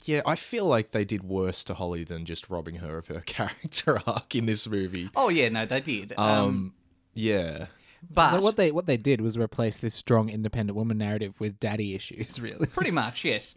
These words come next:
Speaker 1: With a child as well. I thought that was very, in, rather than trying to do, like, a Peter Jackson Hobbit thing where you just got different,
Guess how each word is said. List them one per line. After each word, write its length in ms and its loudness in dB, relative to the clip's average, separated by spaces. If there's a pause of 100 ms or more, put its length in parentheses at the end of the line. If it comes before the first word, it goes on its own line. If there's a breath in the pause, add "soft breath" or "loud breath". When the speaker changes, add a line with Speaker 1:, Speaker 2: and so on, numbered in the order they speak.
(100)
Speaker 1:
With 200 0
a 60 2
child 640 0
as 140 -6
well. 340 0
I 120 -4
thought 340 -6
that 220 -2
was 180 0
very, 720 -2 (760)
in, 180 -4
rather 320 -2
than 140 0
trying 320 0
to 40 0
do, 260 0
like, 280 -2
a 260 -2
Peter 260 -4
Jackson 340 -4
Hobbit 300 -6
thing 200 -8
where 120 -6
you 120 -8
just 180 -12
got 120 -10
different, 420 -10